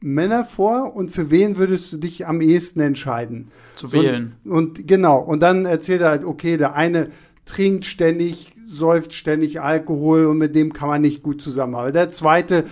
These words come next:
Speaker 1: säuft auch und raucht ohne Ende, bla bla. Und der dritte ist, ah, der höchstens mal ein Bier am Wochenende und, und dann kommt halt raus, okay, der, die ersten beiden sind irgendwie Churchill und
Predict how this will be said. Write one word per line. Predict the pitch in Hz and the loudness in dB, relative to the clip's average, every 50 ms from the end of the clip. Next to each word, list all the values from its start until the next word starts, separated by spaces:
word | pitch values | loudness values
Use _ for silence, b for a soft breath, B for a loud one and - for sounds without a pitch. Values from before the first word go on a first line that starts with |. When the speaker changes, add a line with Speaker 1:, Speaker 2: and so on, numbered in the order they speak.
| B B B B B B | B B B B B B
Speaker 1:
säuft | _ - 156 139 151 160 175 185 170 - - 190 - - | _ -16 -6 0 2 4 4 4 2 -2 -10 -12 -8 -4
auch | 147 151 165 180 185 175 160 - | 0 0 2 2 0 0 -4 -6
und | - 170 165 170 165 151 160 - - | -8 -6 -6 -6 -6 -6 -8 -8 -4
raucht | 127 139 165 185 196 185 - - 160 | 0 2 2 4 2 2 -2 -6 -10
ohne | 196 190 170 185 180 165 143 | -6 -2 0 0 0 0 -2
Ende, | 139 160 170 180 175 175 165 | -2 -2 -2 0 0 0 0
bla | 143 143 147 151 156 | 0 0 0 0 0
bla. | 165 185 | -2 -6
Und | 208 202 202 | -6 -4 -2
der | 214 208 | -2 -2
dritte | 160 - 190 190 226 220 - 226 | -4 -6 -6 -6 -6 -4 -2 0
ist, | 208 202 190 175 - - | 0 0 0 -2 -6 -16
ah, | - - - 170 185 | -16 -14 -12 -10 -6
der | 165 170 156 143 - - - 202 180 117 | -4 -2 -2 -2 -4 -8 -14 -16 -14 -10
höchstens | 156 196 214 226 240 226 - - 220 202 208 - | -8 -4 -2 -2 -2 -4 -6 -8 -8 -10 -8 -6
mal | 202 190 190 190 185 | -4 -2 -2 -2 -4
ein | 151 | -6
Bier | 143 160 180 196 190 180 151 | -8 -4 0 2 2 2 2
am | 147 147 151 147 | 0 -2 -4 -2
Wochenende | 170 190 196 - 226 202 175 170 170 185 180 185 185 180 180 B B B B B B B | -2 -2 -2 -2 -6 -6 -4 -4 -2 0 2 4 4 2 0 B B B B B B B
und, | 170 170 170 170 | -4 -4 -2 -2
und | 190 170 | -2 2
dann | 160 165 165 160 | 2 2 2 2
kommt | - 180 190 185 170 | 2 2 2 2 4
halt | 175 170 160 156 143 | 4 4 4 4 4
raus, | 151 165 180 175 175 | 4 4 4 4 0
okay, | 175 156 160 - 175 170 156 165 B B B B B - | -4 -4 -2 0 0 0 0 -2 B B B B B -6
der, | 160 170 180 180 190 214 | -6 -6 -6 -8 -10 -12
die | 185 147 160 165 165 | -10 -8 -4 -2 2
ersten | 165 175 175 170 - 170 156 | 2 2 0 0 -4 0 2
beiden | 160 165 175 180 170 | 4 4 4 2 2
sind | 160 165 170 165 156 | 0 -2 -2 0 0
irgendwie | 165 160 160 160 165 160 147 - - - | 0 0 2 4 4 2 2 0 -4 -16
Churchill | - - - 175 165 170 170 - - 185 175 | -12 -4 2 4 4 4 2 0 0 0 2
und | 170 160 156 147 - | 4 2 2 0 -2